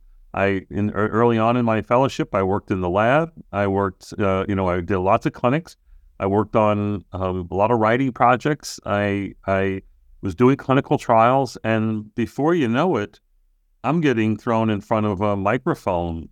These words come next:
or being put on in, in a meeting and on a committee, and, and, and,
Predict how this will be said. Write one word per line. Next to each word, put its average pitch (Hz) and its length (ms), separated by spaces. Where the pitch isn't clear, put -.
or 107 240
being 113 560
put 120 140
on 113 180
in, 104 340
in 110 120
a 110 120
meeting 107 600
and 98 180
on 101 200
a 95 40
committee, 113 540
and, 95 200
and, 110 400
and, 113 480